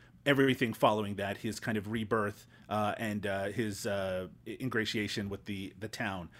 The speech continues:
Uh, and I think that it splits fairly neatly into those three segments. One thing I do wanna talk about, though, before we get into the movie, uh, the first part of the movie, let's say, is something that I always come back to with El Topo, which is the soundtrack,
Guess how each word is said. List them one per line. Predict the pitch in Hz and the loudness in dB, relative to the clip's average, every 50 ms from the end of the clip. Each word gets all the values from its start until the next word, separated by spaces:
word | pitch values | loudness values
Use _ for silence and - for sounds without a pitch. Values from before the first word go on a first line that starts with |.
| - - - - - | -20 -20 -16 -2 2
Uh, | 113 123 120 120 131 | 4 6 6 6 6
and | 160 160 156 | 6 6 6
I | 151 | 6
think | 165 147 - | 6 6 6
that | 147 143 | 6 6
it | 151 139 | 6 4
splits | - - 208 180 185 - | 4 6 8 8 8 4
fairly | - - - - 214 202 196 170 156 135 127 | -2 0 10 12 12 12 12 12 8 6 6
neatly | 123 127 135 131 123 117 113 104 98 101 - | 4 4 2 2 0 0 0 0 -2 -2 0
into | 127 131 110 - 123 | 0 0 2 0 -2
those | 98 107 104 98 - | -2 -2 -2 -4 -4
three | - - 110 101 98 101 - - - | -6 -6 -6 -4 -4 -6 -8 -12 -14
segments. | - - - 131 117 110 92 90 87 85 - - - - - - - - - | -12 -4 -2 -2 -2 -2 -2 -6 -12 -12 -14 -18 -20 -20 -20 -20 -20 -20 -18
One | - - 135 143 196 240 247 | -10 2 8 10 10 10 12
thing | 233 233 208 | 10 10 12
I | 180 170 | 12 10
do | 135 143 139 | 10 8 8
wanna | 160 196 208 | 8 8 8
talk | - 185 170 - | 8 8 6 6
about, | 135 127 120 117 | 6 4 4 6
though, | - 120 135 | 6 4 4
before | 120 120 - - - 135 165 165 | 4 2 -2 0 2 2 4 4
we | 170 151 | 4 4
get | 117 139 147 139 - | 4 4 2 2 2
into | 135 131 131 - - - 135 127 | 0 -2 -2 -2 -2 0 0 0
the | 113 120 | 2 0
movie, | 113 113 117 123 123 107 120 117 113 113 110 107 - - - - - - - | 0 2 2 2 2 0 0 -2 -2 -4 -4 -6 -10 -14 -20 -20 -20 -4 0
uh, | 117 113 110 | 2 2 2
the | 104 117 | 2 2
first | - - 170 - - - | 4 4 4 4 4 0
part | - - 147 143 131 - | 4 8 8 10 10 8
of | 117 110 - | 4 -2 -6
the | 104 | -6
movie, | 95 92 87 90 87 | -6 -6 -6 -6 -8
let's | 85 87 - - | -8 -8 -8 -6
say, | - 104 92 98 101 - - - - - - - - | -6 -4 -4 -4 -4 -6 -10 -16 -20 -20 -8 0 4
is | 151 143 131 | 4 4 6
something | - 170 156 147 147 135 | 6 4 4 4 4 4
that | 123 135 127 - | 6 4 4 4
I | - 113 127 151 151 151 147 143 135 - - - - - - - - - - - - - | 2 4 6 6 6 6 4 2 0 -4 -10 -20 -20 -20 -20 -20 -20 -20 -20 -6 6 10
always | 156 160 165 160 160 147 139 - | 12 12 12 12 12 10 8 6
come | - 147 120 | 4 2 2
back | 98 104 95 92 - | 2 0 -2 -2 -6
to | - - 95 | -8 -6 -6
with | 87 92 90 98 | -6 -6 -6 -6
El | 92 | -8
Topo, | 92 - 104 95 - 101 98 | -6 -6 -8 -6 -6 -4 -4
which | 98 98 - - | -4 -4 -6 -6
is | 104 92 | -8 -8
the | - 98 | -8 -8
soundtrack, | - - - 120 123 139 131 - - 98 85 - | -4 -2 2 2 2 2 0 0 -2 -2 -4 -4